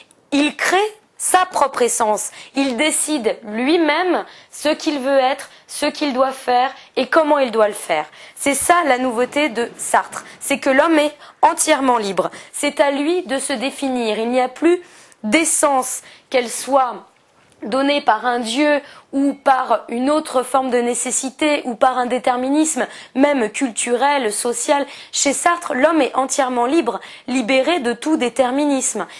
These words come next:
Il est, et c'est à lui de se faire, en dehors de toute nécessité et en dehors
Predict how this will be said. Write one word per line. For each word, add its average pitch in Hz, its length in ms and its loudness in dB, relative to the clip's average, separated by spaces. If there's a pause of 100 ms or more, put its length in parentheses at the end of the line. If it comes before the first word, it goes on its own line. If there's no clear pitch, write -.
(160)
Il 247 200 2
est, 294 180 2 (160)
et 240 80 -2
c'est 247 280 -4
à 226 80 2
lui 254 260 0
de 320 60 -10
se - 180 0
faire, 190 420 -2 (300)
en 277 160 4
dehors 294 340 4
de 247 120 -2
toute 247 240 -10
nécessité 233 760 -2 (280)
et 262 160 4
en 285 120 4
dehors 247 440 2